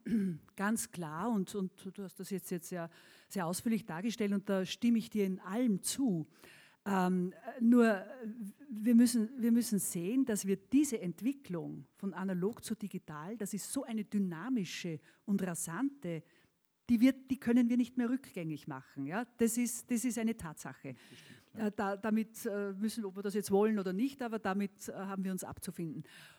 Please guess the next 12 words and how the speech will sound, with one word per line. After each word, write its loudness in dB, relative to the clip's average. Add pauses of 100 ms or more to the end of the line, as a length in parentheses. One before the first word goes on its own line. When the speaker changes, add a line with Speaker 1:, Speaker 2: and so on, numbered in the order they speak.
(120)
Speaker 1:
Und 2
wie 4
wir 4
damit 0
umgehen, 0
das -2
werden 2
die -2
ganz -2
großen -2
Fragen -2
sein, -2